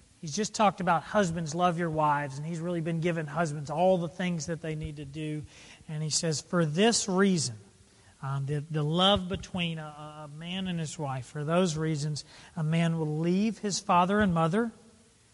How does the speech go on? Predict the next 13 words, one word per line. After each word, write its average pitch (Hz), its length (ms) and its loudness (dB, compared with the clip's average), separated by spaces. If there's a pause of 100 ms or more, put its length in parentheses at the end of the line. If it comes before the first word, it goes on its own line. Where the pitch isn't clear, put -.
(140)
and 156 80 -8
he'll 156 80 -4
be 156 100 -2
united 160 540 2
to 175 100 -4
his 151 160 -2
wife, 143 460 0 (480)
and 151 120 -2
the 147 60 -4
two 196 380 4
will 175 160 2
become 160 460 0
one." 147 360 0